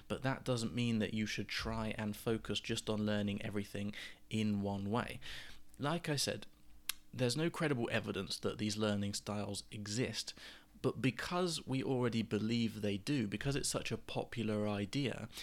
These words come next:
if we have an experience that can act as, as evidence of that, right? If you, if you see a graph of something, you see a, a picture of something, and then suddenly you understand it,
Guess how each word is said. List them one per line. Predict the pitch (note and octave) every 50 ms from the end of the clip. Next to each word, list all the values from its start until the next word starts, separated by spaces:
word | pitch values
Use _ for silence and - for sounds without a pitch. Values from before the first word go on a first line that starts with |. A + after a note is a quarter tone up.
| - - - - - - - - - -
if | C#3+ C#3 - -
we | D#3 E3+ E3
have | D3+ C3+ D3+ D3+ E3 D3+
an | D3+ C3+
experience | A#2+ - - - - - C3+ C#3 C#3 C3 A#2+ A2 A2 -
that | - - -
can | - A2+ A2 -
act | - B2 B2 - - - - -
as, | - A2+ A2 A2 G#2 G2 G2+ - - -
as | - A2+ G#2+ G#2 - -
evidence | B2 C#3+ C3+ B2 A2 G#2+ G#2 - - -
of | G2+ G2
that, | G#2 G2+ G#2+ A2 - A#2
right? | A2 G#2+ -
If | - A2+ -
you, | A#2 A2+ A2+ A2+ A2 A2 A2 - - - - - -
if | - -
you | B2 A#2+ A#2
see | - - - B2
a | A2+ A2
graph | G2+ - G#2+ A2 A2+ A2+ A2+ A2+ A2 - -
of | A2+ -
something, | - - A2+ - A2+ A#2 A2+ A2
you | G#2+
see | G#2 - - A2 G#2+ G#2+
a, | G#2+ G#2 G#2 G#2 -
a | G#2+ -
picture | - C3 - - - - A#2
of | A2
something, | - B2 G#2+ - A#2 A2+ G#2+
and | G#2 G#2
then | G#2 G#2
suddenly | G#2 - - A#2+ A2 A2 G#2+ G#2+
you | G#2+ G#2+ G#2
understand | G#2+ G#2+ G#2 - - - - A#2+ B2+ B2 A2+ G#2
it, | F#2+ F#2 -